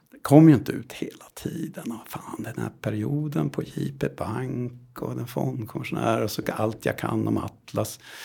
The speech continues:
Äh, jag skickar in en ansökan. Och så fick jag jobbet.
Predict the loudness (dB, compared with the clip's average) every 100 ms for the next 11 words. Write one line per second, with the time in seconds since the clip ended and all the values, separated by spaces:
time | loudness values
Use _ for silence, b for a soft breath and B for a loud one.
0 | B B B B B B B 2 4 4
1 | 2 -2 -2 2 2 2 0 -4 -8 -8
2 | -10 -20 _ _ -2 2 4 6 6 4
3 | 0 -8